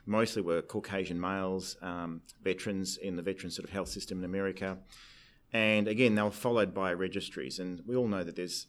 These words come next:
you know, significant issues with, um, uh, collecting data from, from such a method retrospectively. Uh, and then, of course, the question is, how was it controlled? Well, then, you know, all sorts of statistics that I don't really understand are often used to try and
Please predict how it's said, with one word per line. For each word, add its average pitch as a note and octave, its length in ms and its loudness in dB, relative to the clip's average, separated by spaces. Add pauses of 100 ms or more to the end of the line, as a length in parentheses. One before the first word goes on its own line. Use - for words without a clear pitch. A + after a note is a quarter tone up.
you F#2 120 -8
know, F2+ 80 -6
significant F#2+ 520 -4
issues E2+ 380 -6
with, E2 280 -8
um, E2+ 340 -6 (540)
uh, F2 180 -4 (500)
collecting G2 400 -4
data F2+ 300 0
from, F2+ 400 -6
from F2+ 200 -8
such F2 280 -8
a F2 40 -6
method F2 380 -4
retrospectively. F2 880 -6 (640)
Uh, C#2+ 400 -6
and G2+ 140 -2
then, G2+ 240 0
of - 120 -14
course, A2 280 0
the G#2 100 -6
question G2 380 0
is, F2 160 -4
how G2 200 0
was F2+ 180 0
it F2 100 -6
controlled? F2+ 560 0
Well, F#2+ 140 2
then, F#2 300 0
you F#2+ 140 -6
know, F2 220 -2 (100)
all G2+ 140 -2
sorts - 240 -4
of - 80 -8
statistics - 560 -6
that F#2 100 0
I F#2 160 2
don't F#2 200 -2
really F#2 180 -2
understand F2 480 -2
are F2 80 0
often F2 240 -4
used F#2+ 360 -2
to F2 60 -10
try F2+ 280 -4
and F2+ 140 -6